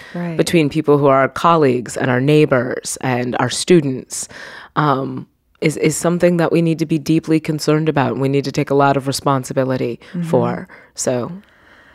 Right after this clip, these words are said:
Speaker 1: Yeah, it's, sometimes it's almost overwhelming to figure out where to help, you know, because I don't understand, like, I, at the, at that level, I don't understand how these things happen in the country I'm part of. You know what I mean? Like, how is this happening every day?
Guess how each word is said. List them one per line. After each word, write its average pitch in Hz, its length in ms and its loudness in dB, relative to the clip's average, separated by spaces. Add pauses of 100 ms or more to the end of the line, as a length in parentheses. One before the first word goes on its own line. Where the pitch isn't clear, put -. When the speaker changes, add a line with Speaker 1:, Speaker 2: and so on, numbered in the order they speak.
(200)
Speaker 1:
Yeah, 233 280 2
it's, 208 100 -12
sometimes 285 460 0
it's 190 180 -2
almost 180 320 0
overwhelming 165 600 -2
to 147 80 -4
figure 160 320 -4
out 151 160 0
where 156 200 -2
to 151 80 -4
help, - 500 -10
you 170 80 -8
know, 160 100 -4
because 160 240 -6
I 180 100 2
don't 202 240 0
understand, 180 520 -4
like, 175 160 -2
I, 170 160 2
at 165 220 -4
the, 151 220 -4 (1300)
at - 160 -2
that 233 240 6
level, 214 260 4
I 180 160 2
don't 240 160 2
understand 190 440 -2
how 175 120 0
these 170 160 -2
things 165 160 -6
happen 156 300 -6
in 156 80 -4
the 156 80 -6
country 156 360 -8
I'm 143 160 -8
part 139 260 -12
of. - 240 -16 (260)
You 175 60 -8
know 165 80 -6
what 180 80 -4
I 175 40 -4
mean? 170 340 -6
Like, 160 160 -8
how 185 200 -2
is 220 140 2
this 156 140 -8
happening 165 680 -10
every 156 220 -6
day? 151 420 -8